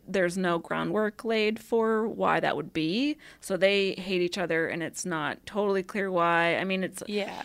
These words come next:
Speaker 1: like, Viola's like, "Oh, I don't like her because she's dating my brother," and
Speaker 2: Well, Monique
Speaker 1: eh.
Speaker 2: is pretty mean, but I, I f-,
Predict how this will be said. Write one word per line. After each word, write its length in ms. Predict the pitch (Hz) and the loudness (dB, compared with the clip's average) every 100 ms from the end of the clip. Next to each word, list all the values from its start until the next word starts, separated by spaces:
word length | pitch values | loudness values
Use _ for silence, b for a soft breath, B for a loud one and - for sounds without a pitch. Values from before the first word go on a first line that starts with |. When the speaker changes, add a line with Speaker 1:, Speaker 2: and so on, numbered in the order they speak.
| - | -6
Speaker 1:
like, 140 | 196 | -4
Viola's 480 | 196 208 208 208 202 | 4 6 8 6 4
like, 160 | 190 196 | 0 0
"Oh, 120 | 214 | 2
I 140 | 208 | 2
don't 140 | 214 165 | 2 0
like 180 | 196 | -2
her 120 | 190 190 | -2 -4
because 600 | 185 196 190 170 - - B B _ | -4 -2 -4 -4 -8 -14 B B _
she's 640 | - - 196 196 175 - - | -4 -2 0 -2 -4 -8 -8
dating 760 | 180 185 190 185 185 185 185 - | -2 0 0 0 -2 -4 -4 -6
my 720 | - 190 185 185 185 180 180 - | -6 -4 -2 -2 -2 -2 -4 -6
brother," 920 | 175 175 185 214 277 294 311 320 320 | -12 -4 -2 0 2 4 4 4 4
and 680 | - - 185 185 180 185 - 180 | 2 -2 -4 -4 -6 -8 -12 -2
Speaker 2:
Well, 220 | 330 330 | 2 2
Monique 560 | 311 320 311 349 190 180 | 4 4 4 2 -2 2
Speaker 1:
eh. 120 | 285 | 4
Speaker 2:
is 160 | 277 - b b | 4 0 b b
pretty 380 | - - 233 240 | -8 -4 -2 0
mean, 960 | 202 180 180 180 185 190 196 180 170 180 B B B | 0 -2 -2 0 2 4 4 4 2 -2 B B B
but 140 | - 220 | 4 6
I, 120 | 220 | 6
I 80 | - | 4
f-, 180 | 226 - | 2 -2